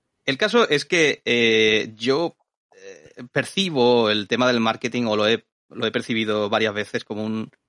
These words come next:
un agente disruptor en esto del desarrollo de videojuegos. Más que nada porque el marketing tiene que entrar en algún momento. O sea, el marketing es, es como un monstruo que está ahí dormitando en la cueva, esperando a despertar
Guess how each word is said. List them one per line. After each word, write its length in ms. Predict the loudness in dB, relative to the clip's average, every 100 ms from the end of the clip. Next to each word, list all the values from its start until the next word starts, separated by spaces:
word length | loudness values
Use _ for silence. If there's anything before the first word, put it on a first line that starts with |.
| _
un 120 | -6
agente 320 | -6 -6 -6 -6
disruptor 540 | -8 -12 -12 -10 -8
en 100 | -10
esto 280 | -12 -12 -10
del 160 | -8
desarrollo 500 | -8 -8 -8 -8 -8
de 80 | -8
videojuegos. 640 | -8 -8 -8 -6 -6 -6
Más 120 | -8 -6
que 120 | -2
nada 200 | 0 -2
porque 380 | -6 -4 -4 -6 _ -20 _ _ _ _
el 160 | -2 0
marketing 400 | -2 -4 -4 -2
tiene 220 | -2 -2
que 60 |
entrar 280 | -4 -2 -2
en 100 | 0
algún 300 | -2 -2 -2
momento. 720 | 0 0 -2 -4 -8 -14 -16 _
O 60 |
sea, 640 | -6 -2 -2 -2 -2 -4 -6
el 160 | -6
marketing 300 | -6 -4 -2
es, 180 | -4 -4
es 140 | -10
como 180 | -6 -2
un 160 | 0 0
monstruo 420 | 0 -2 -6 -6
que 60 | -4
está 160 | -2
ahí 140 | -2 0
dormitando 540 | -2 -2 -2 -2 -2
en 100 | -4
la 120 | -6
cueva, 380 | -2 0 2 0
esperando 560 | -4 -6 -6 -4 -2 -2
a 60 |
despertar 640 | -2 -6 -8 -4 -2 -2